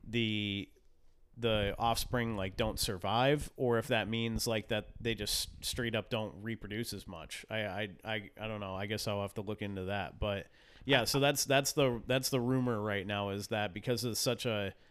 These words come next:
the wet spring that we had, the grouse numbers are gonna be really low this year,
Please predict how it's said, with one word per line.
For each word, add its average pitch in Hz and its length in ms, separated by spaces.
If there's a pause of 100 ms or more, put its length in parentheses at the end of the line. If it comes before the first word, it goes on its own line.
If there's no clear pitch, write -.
(120)
the 107 100
wet 110 320
spring 117 400
that 101 140
we 95 140
had, 95 420 (420)
the 101 340
grouse 110 320
numbers 113 320
are 113 60
gonna 107 160
be 104 140
really 101 320
low 110 260
this 98 240
year, 98 320